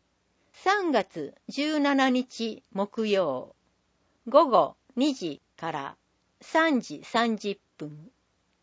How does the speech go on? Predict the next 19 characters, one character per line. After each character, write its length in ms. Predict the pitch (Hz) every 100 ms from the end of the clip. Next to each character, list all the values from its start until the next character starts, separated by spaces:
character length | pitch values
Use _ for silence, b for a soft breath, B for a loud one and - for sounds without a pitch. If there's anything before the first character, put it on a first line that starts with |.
| _ _ _ _ _
テ 280 | 277 269 196
ー 20 |
マ、 260 | 147 - - _ _ _ _ _ _ _ _
講 340 | - 247 240
演。 380 | 226 202 190 185 - _ _ _ _ _ _ _ _ _
薬 360 | 240 285 - 359
剤 300 | 381 339 294
師 360 | - 165 143 - _ -
お 80 |
す 200 | 240 -
す 160 | 339 302
め 220 | 302 285
の 260 | 262 247 -
睡 400 | 208 - 311 320
眠 260 | 311 302 302
改 360 | 294 277 277
善 280 | 254 262 247
対 300 | 240 240 214
策。 500 | 175 160 147 - 135